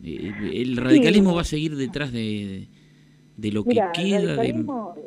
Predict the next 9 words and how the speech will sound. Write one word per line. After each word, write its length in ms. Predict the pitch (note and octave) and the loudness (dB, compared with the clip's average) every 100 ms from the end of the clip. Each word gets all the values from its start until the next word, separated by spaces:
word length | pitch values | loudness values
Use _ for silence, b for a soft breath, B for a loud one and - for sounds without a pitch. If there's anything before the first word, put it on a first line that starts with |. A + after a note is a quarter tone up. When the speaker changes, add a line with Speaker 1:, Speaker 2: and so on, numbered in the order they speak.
| G3+ | -2
Speaker 2:
eh, 300 | G3 F#3+ F#3 | 0 0 -2
el 80 | F3+ | -2
radicalismo 580 | F#3+ F#3 A3 C4 C#4 B3 | -4 -4 -6 -4 -2 -2
está, 520 | - G3 F#3+ F3+ E3+ | -4 -2 0 0 -4
está 440 | D3 B2 F3 E3+ | -6 -6 -2 0
en 360 | E3+ D3+ C#3 C3 B2+ C3+ | 0 -2 -6 -8 -14 -10
vías 380 | D3+ D#3+ D3+ D3 | -2 0 0 -4
de 80 | |
una, 580 | C#3+ D3 C#3 C3+ C3 A#2+ | -6 -4 -4 -6 -8 -10